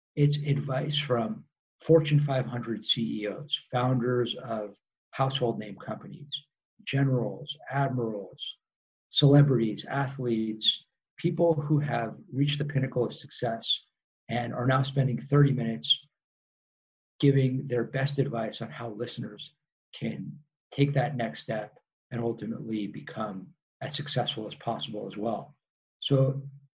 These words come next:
that's a way that anyone tuning in can take that next step in their journeys.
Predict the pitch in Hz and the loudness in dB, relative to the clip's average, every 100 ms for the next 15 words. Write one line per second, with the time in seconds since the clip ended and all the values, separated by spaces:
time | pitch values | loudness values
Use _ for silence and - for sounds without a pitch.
0 | _ 151 196 - - - _ _ _ _ | _ 0 0 0 -4 -6 _ _ _ _
1 | _ 135 123 135 147 147 135 123 - - | _ 2 4 6 8 8 6 4 -2 -6
2 | - 143 139 135 135 - - 160 139 117 | 4 8 10 8 4 0 -2 4 4 4
3 | 117 143 147 - 104 101 - _ _ _ | 0 -2 -2 -4 -6 -8 -14 _ _ _
4 | - 143 147 131 123 120 - 131 127 123 | 0 2 2 0 -2 -4 -4 -4 -4 -2
5 | 113 - - _ - 123 113 120 120 156 | -4 -6 -12 _ 0 2 2 -2 -2 -4
6 | 160 | -6